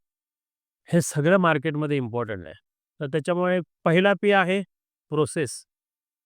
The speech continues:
दुसरा पी आहे प्रोफेशनल आणि तिसरा पी आहे पेशन्स.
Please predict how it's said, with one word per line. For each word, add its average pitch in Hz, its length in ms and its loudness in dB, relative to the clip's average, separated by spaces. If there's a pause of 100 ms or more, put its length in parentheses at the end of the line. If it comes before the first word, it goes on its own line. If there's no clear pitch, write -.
(120)
दुसरा 185 440 0
पी 190 120 0
आहे 180 300 0 (1200)
प्रोफेशनल 156 600 -2 (560)
आणि 147 180 -4 (120)
तिसरा 180 320 0 (120)
पी 185 120 0
आहे 175 280 0 (960)
पेशन्स. 135 540 -2